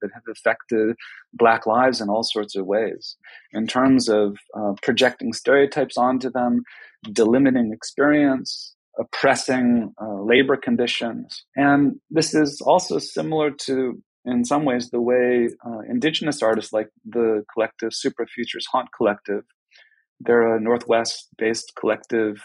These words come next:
uh, indigiqueer group of performance and mixed media artists who talk about the dispossessive chronology of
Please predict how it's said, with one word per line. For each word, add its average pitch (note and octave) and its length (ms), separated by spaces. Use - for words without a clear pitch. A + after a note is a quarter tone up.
uh, G#2 400
indigiqueer A2+ 880
group A#2+ 320
of G2+ 200
performance A#2+ 840
and A2 240
mixed A#2 300
media A2+ 260
artists A#2+ 500
who D3 380
talk D#3 260
about C#3 340
the B2+ 80
dispossessive B2 1040
chronology A#2 640
of G2+ 80